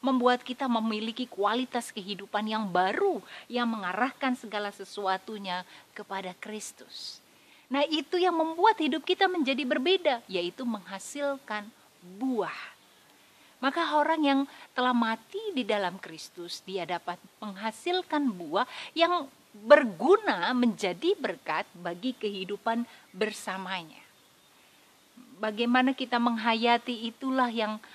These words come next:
membuat kita bisa melihat mati di dalam Kristus adalah sebuah panggilan cara hidup kita di dalam Kristus.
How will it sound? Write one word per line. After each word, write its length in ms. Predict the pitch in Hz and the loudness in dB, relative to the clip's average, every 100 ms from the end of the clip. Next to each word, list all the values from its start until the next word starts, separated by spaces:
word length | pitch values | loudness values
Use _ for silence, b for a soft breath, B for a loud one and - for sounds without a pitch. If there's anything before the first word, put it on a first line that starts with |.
| B | B
membuat 480 | - 233 220 254 240 | -2 -2 2 4 2
kita 240 | 240 226 214 | 0 -6 -6
bisa 240 | 202 - | -6 -6
melihat 600 | 208 220 269 269 254 220 | -4 -2 -2 2 2 2
mati 240 | 214 190 202 | 0 -4 -6
di 160 | 185 | -8
dalam 400 | 190 233 320 277 196 | 2 4 6 4 0
Kristus 560 | - 160 - 247 262 - B B - | -10 -18 -10 -4 -4 -6 B B -6
adalah 400 | 175 180 185 190 | -4 0 -2 -2
sebuah 360 | - 180 196 196 | -4 -2 -2 0
panggilan 560 | 202 196 180 208 202 196 | -2 -2 -4 -4 -4 -2
cara 240 | 190 190 | -2 -2
hidup 320 | 196 185 196 | -2 -4 -6
kita 320 | - 220 - | -6 -6 -2
di 160 | 185 196 | -2 0
dalam 400 | 185 202 254 240 | 4 4 4 2
Kristus. 720 | 226 214 214 - 185 - - | -2 -8 -10 -12 -12 -12 -14